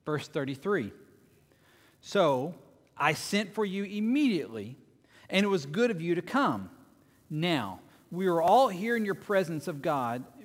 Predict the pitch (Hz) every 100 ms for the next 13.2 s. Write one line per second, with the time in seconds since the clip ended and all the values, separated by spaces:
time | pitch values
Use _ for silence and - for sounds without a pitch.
0 | - 202 185 196 196 160 240 220 180 165
1 | - 240 262 220 - 127 123 107 117 -
2 | - - - 208 190 240 - 180 160 -
3 | - 220 269 285 285 - 254 247 226 208
4 | 196 214 190 180 - 190 175 180 151 143
5 | 147 151 - 196 104 - - - _ _
6 | _ _ _ _ _ _ _ _ _ _
7 | - 139 120 131 151 127 165 185 135 113
8 | 104 107 - _ _ 156 180 170 147 -
9 | _ - 147 123 135 - 139 120 - -
10 | - 117 110 95 95 - - _ _ -
11 | 135 139 175 156 143 147 - _ _ -
12 | - - _ _ - - - 165 160 185
13 | 196